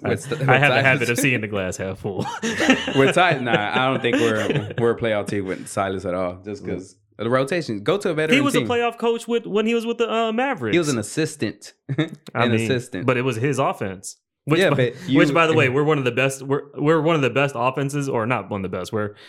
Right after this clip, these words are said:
Speaker 1: we're better in offense than we're in defense. And
Speaker 2: Yeah, our defense is horrible.
Speaker 1: Yeah, we're pretty bad.
Speaker 2: The thing, like I said before, as a coach, you're the main leader, and you need to have a, you know, um, really bird's eye view of everything that's going
Speaker 1: Mm-hmm.
Speaker 2: on, not just offense. You know, so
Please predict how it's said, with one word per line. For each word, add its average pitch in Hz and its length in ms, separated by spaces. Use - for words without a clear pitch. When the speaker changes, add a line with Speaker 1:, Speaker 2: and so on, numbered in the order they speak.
Speaker 1:
we're 123 100
better 135 280
in 113 100
offense 101 340
than 95 100
we're 92 100
in 92 140
defense. 90 400
And 92 180
Speaker 2:
Yeah, 104 100
our 98 100
defense 117 280
is 87 140
horrible. 95 360
Speaker 1:
Yeah, 87 180
we're 95 120
pretty 90 220
bad. 92 160
Speaker 2:
The 123 80
thing, 135 340
like 107 140
I 104 60
said 113 180
before, 113 340
as 101 260
a 107 140
coach, 160 440
you're 101 200
the 101 320
main 107 380
leader, 107 300
and 101 120
you 104 140
need 101 60
to 104 120
have 101 240
a, 95 200
you 104 160
know, 95 360
um, 104 280
really 143 220
bird's 110 320
eye 117 160
view 113 280
of 98 180
everything 135 360
that's 95 180
going 104 220
Speaker 1:
Mm-hmm. 101 140
Speaker 2:
on, 95 180
not 113 240
just 104 160
offense. 95 580
You 98 120
know, 101 160
so 92 340